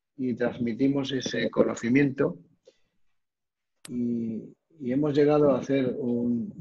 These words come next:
un taller con gente que está en riesgo de exclusión,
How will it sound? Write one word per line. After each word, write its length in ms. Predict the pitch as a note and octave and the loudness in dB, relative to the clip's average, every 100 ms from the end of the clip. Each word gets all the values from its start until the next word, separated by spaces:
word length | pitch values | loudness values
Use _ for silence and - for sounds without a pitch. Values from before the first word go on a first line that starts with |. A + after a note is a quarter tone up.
| - D#3 D3+ | -20 -20 -10
un 500 | B2+ A#2+ A#2+ A2+ G#2+ | -4 -4 -4 -6 -6
taller 440 | A#2 B2+ C3+ C3+ - - _ _ _ _ _ _ _ _ | -2 2 4 2 -4 -20 _ _ _ _ _ _ _ _
con 560 | A#2 G#2+ G#2 G#2+ A#2 _ _ _ _ _ _ _ _ _ _ _ _ _ _ | -8 -6 -6 -8 -12 _ _ _ _ _ _ _ _ _ _ _ _ _ _
gente 240 | - C3+ C3+ | -2 0 2
que 80 | C3 | 0
está 420 | - B2+ A#2+ - | 0 0 0 -4
en 100 | B2 | -4
riesgo 320 | A#2 C3+ C3 C3+ | 0 2 4 2
de 60 | |
exclusión, 680 | B2 B2 A#2 D3 D3 C3+ - | 2 -4 2 4 4 0 -10